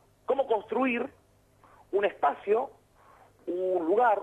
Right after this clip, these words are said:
un, un estado de la mente que permite escribir, ¿no? Entonces es necesario recurrir a todo ese trabajo material, o esa, todos esa, esas, esas, esos objetos materiales, para poder construir el espacio en el cual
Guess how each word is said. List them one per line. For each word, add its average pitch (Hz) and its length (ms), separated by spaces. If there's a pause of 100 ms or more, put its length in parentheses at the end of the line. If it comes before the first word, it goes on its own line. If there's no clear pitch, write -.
un, 180 760
un 185 600
estado 214 320
de 190 80
la 190 140
mente 220 340
que 190 140
permite 220 280
escribir, 320 340 (1120)
¿no? 226 180
Entonces 190 300
es 220 100
necesario 233 380
recurrir 190 480
a 156 160
todo 220 500
ese 190 140
trabajo 185 380
material, 190 840 (800)
o 139 100
esa, 147 180
todos 170 180
esa, 156 180
esas, - 280
esas, - 380
esos - 280
objetos 165 340
materiales, 220 400
para 185 220
poder 247 240
construir 233 400
el 208 80
espacio 208 380
en 202 60
el 208 80
cual 151 380